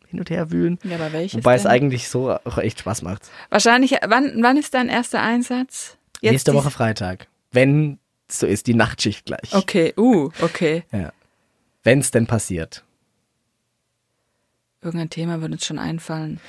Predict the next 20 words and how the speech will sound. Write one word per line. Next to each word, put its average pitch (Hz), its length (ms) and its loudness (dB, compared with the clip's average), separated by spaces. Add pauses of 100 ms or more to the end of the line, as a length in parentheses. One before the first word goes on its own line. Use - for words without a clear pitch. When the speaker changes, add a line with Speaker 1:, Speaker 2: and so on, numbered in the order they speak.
(140)
Speaker 2:
oder? 175 160 0
Speaker 1:
Also 220 100 2
wahrscheinlich 110 380 0
müssen 117 180 0
wir 101 80 0
einfach 98 220 -2
über 104 180 -2
diese 101 220 -4
Schicht - 320 -8
reden. 87 260 -6 (480)
Speaker 2:
Bestimmt. 196 600 -4
Und 170 120 -4
Speaker 1:
Ja. - 60 4
Speaker 2:
ich 156 60 6
habe 185 120 2
auch 190 120 2
so 214 100 -4
viel 202 160 0
Nachtschicht, - 680 -4
äh, 165 280 0